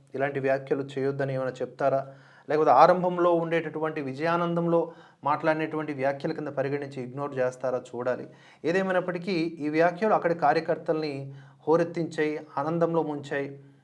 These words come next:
కానీ ప్రభుత్వ వ్యవస్థలు అనేవి కొన్ని ఉంటాయి కదా, అక్కడ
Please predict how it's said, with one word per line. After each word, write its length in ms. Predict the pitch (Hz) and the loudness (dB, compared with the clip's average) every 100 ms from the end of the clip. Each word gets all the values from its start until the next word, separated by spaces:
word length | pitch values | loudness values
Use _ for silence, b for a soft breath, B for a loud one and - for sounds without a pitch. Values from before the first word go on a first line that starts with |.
| - | -4
కానీ 220 | 151 175 | -2 -2
ప్రభుత్వ 460 | 220 147 147 233 240 | -2 0 0 4 4
వ్యవస్థలు 440 | 180 165 170 170 | 4 2 2 0
అనేవి 180 | 151 147 | 0 -4
కొన్ని 200 | 135 120 | -6 -8
ఉంటాయి 240 | 113 131 127 | -4 -2 -2
కదా, 340 | 135 - - - | -4 -8 -6 -4
అక్కడ 600 | 139 - 196 165 170 | -2 4 6 6 2